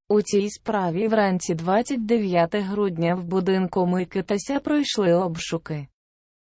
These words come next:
Він перебуває під нічним домашнім арештом як підозрюваний в ще одній справі — махінаціях з житлом. Для Нацгвардії,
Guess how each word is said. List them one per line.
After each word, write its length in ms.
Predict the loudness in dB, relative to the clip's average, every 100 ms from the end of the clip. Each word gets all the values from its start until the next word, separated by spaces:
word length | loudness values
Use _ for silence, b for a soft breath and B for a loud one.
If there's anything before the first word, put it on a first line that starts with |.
| -2
Він 260 | 2 4 4
перебуває 680 | 2 0 0 2 2 2 2
під 200 | 0 0
нічним 540 | -4 -2 -2 0 0
домашнім 640 | 0 2 0 0 -2 0
арештом 580 | 2 2 0 -2 -4 -2
як 260 | -2 -4 -2
підозрюваний 880 | 0 4 4 4 2 4 4 4
в 100 | 2
ще 320 | -2 0 0 2
одній 460 | -2 -2 -2 -2
справі — 580 | -4 -6 -4 -2 -2 -4
махінаціях 960 | -4 -2 -2 0 2 4 2 0 -2 -2
з 160 | -4 -2
житлом. 640 | -2 0 0 0 -2 -4 _ _ _ _ _ _ -12
Для 320 | 0 2 4
Нацгвардії, 1120 | 2 0 -2 -2 0 0 0 -2 0 0 -4